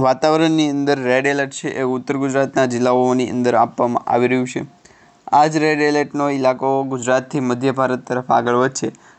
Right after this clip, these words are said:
એટલે ફરી વખત સિસ્ટમ બનશે. આ સિસ્ટમ અત્યારે ગુજરાતના દરિયાકાંઠાના વિસ્તારોથી અલગ આવી અને અરબ સાગરના દરિયાકાંઠા તેમજ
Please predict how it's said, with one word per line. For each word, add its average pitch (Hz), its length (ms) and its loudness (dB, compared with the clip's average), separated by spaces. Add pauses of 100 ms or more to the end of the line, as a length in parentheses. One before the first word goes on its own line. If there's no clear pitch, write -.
(120)
એટલે 131 140 0
ફરી 143 240 2
વખત 143 300 0
સિસ્ટમ 127 500 -4
બનશે. 123 360 -2 (440)
આ 135 140 2
સિસ્ટમ 151 480 -2
અત્યારે 139 360 -2
ગુજરાતના 131 600 0
દરિયાકાંઠાના 127 640 0
વિસ્તારોથી 123 640 -2
અલગ 120 360 -2
આવી 123 360 4
અને 123 260 0
અરબ 120 340 -2
સાગરના 123 380 0
દરિયાકાંઠા 117 600 0
તેમજ 120 300 0